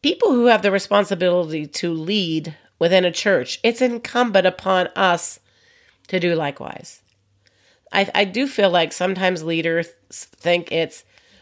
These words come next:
overbearing to require such standards or qualities in the church. And of course, no leader should ever be arrogant or condescending.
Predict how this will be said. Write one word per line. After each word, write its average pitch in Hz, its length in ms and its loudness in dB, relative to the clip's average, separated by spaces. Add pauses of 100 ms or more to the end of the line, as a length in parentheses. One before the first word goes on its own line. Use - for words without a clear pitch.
(140)
overbearing 175 760 4
to - 160 -8
require 175 420 2
such 247 380 0
standards 156 640 -2
or 151 80 -2
qualities 151 500 -2
in 151 80 -8
the 135 80 -6
church. - 560 -10 (560)
And 240 140 4
of 262 80 -2
course, 262 260 2
no 262 160 6
leader 220 320 0
should 170 160 -6
ever 170 200 -2
be 165 200 -6
arrogant 147 420 -4
or 156 100 -4
condescending. 135 840 -8